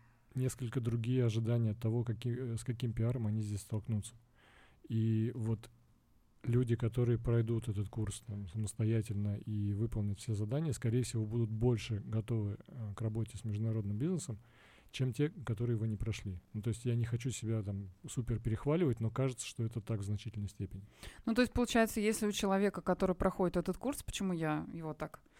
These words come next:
Speaker 2: промотирую, потому что это моя тоже основная боль, что, а, нет, э, тот самый, тот с-, той самой насмотренности, которую мы ожидаем, понимания того, каким должен быть текст, например, какой должен быть пресс-релиз, как должен быть упакован инфоповод, куда с ним пойти, как запичить журналистов,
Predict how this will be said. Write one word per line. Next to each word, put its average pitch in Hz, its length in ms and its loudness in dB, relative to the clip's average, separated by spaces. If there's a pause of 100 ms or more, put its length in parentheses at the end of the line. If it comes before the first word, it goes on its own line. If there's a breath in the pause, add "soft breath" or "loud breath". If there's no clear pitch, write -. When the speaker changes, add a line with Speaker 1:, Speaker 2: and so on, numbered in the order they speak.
(240 soft breath)
Speaker 2:
промотирую, 214 560 8
потому 196 240 6
что 202 160 4
это 185 140 4
моя 190 280 8
тоже 170 240 4
основная 175 440 4
боль, 247 280 6
что, 175 500 4 (520 loud breath)
а, 180 560 8 (180)
нет, 214 380 6 (100)
э, 175 260 6
тот 196 140 4
самый, 190 420 4
тот 196 220 6
с-, - 380 -8
той 202 140 4
самой 196 260 4
насмотренности, 185 760 2
которую 170 340 2
мы 165 100 4
ожидаем, 208 520 8
понимания 190 540 6
того, 175 200 0
каким 175 280 -2
должен 160 300 2
быть 170 120 -2
текст, 247 400 2
например, 214 580 6 (320 loud breath)
какой 180 240 2
должен 180 260 0
быть 165 120 -6
пресс-релиз, 196 680 2
как 180 220 2
должен 175 340 4
быть 160 160 -4
упакован 175 520 0
инфоповод, 214 560 6
куда 180 260 6
с - 100 -2
ним 165 120 -4
пойти, 160 360 2
как 175 200 0
запичить 175 480 0
журналистов, 180 720 -2